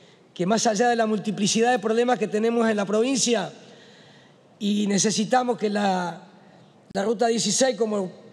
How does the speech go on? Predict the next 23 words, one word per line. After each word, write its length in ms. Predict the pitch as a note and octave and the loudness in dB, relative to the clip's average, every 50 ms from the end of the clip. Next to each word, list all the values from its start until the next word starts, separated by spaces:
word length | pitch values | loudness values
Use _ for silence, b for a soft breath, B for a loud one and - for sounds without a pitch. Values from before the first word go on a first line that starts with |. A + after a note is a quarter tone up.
| - | -4
parte 280 | - A#3 A3+ A3 A3 A3+ | -2 -2 -2 -2 -2 -2
de 40 | G#3+ | -4
este 180 | G#3 G#3+ G#3 | -2 -4 -8
corredor 680 | E3+ - G3+ F#3+ G3+ G#3+ A3+ A#3 A#3 G#3+ G3 F3 D#3+ - - - - B B B B B B B B B B B - - - - | -8 -8 -6 -2 0 2 2 2 2 0 -2 -4 -6 -10 -18 -20 -20 B B B B B B B B B B B -20 -20 -20 -10
biosánico 580 | - D#3 G3 G#3+ F#3 - B3 A#3+ A#3+ A#3+ F3+ A3+ | -2 0 0 2 2 2 0 0 -2 0 0 0
hacia 180 | G#3 - A3 | 0 0 0
el 60 | G#3+ | -2
Mercosur, 680 | G#3 G#3 G3 E3+ G#3+ G#3+ G3+ - - C4+ C4 B3+ A#3+ F#3+ - - - - B B B B B B B B B B B B B B B _ _ _ | -2 -2 -4 -2 -2 0 0 2 2 2 2 2 0 -2 -4 -16 -20 -20 B B B B B B B B B B B B B B B _ _ _
se 220 | - - - A3+ F#3+ | -6 -2 -2 -2 0
pueda 280 | A3 A#3 A#3+ B3 A#3+ | 0 0 2 2 2
una 180 | A#3 A#3 A3+ A#3 | 2 2 2 2
vez 120 | A#3+ B3 | 2 2
por 220 | A#3+ A3+ A#3 A3+ G#3+ | 2 0 0 0 0
todas, 580 | A3+ B3+ B3 B3 B3 B3 A#3 A3+ G#3 F#3 F3 F3+ E3 C3+ - - - - - - - - - - - _ _ _ - | 0 2 2 2 2 2 0 0 -2 -4 -6 -8 -12 -16 -20 -20 -20 -20 -20 -20 -20 -20 -20 -20 -20 _ _ _ -4
eh, 240 | - G#3 G3+ G#3 - - | -2 0 0 -2 -4 -2
unir 360 | G#3 A3+ A#3 B3+ C#4+ D4+ C#4 | -2 0 2 2 2 2 2
y 60 | B3+ | 0
transitar 520 | F3+ A#3+ A3+ A3 F3+ E3 G#3+ - A#3+ A#3+ | 0 0 0 0 0 -2 0 0 0 0
con 160 | A3 A#3 A#3 G3+ | 0 0 -2 -2
tranquilidad, 760 | A3+ A3 G#3+ F3 F#3 A3 A3 A3+ A#3+ B3+ C4+ C#4 C#4 B3+ - B B B B B B B B B B B B | -2 -4 -2 -2 -2 0 2 2 4 4 4 2 0 -4 -10 B B B B B B B B B B B B
así 280 | - G#3 F#3+ - B3+ A#3+ | -4 -2 0 0 0 0
como 240 | G3 B3+ B3 B3 A#3+ | 0 0 0 0 0
también 520 | B3 A#3+ A#3 A3+ C4 C4+ C4+ C#4 C4 B3 | 0 0 0 0 0 0 0 0 -2 -4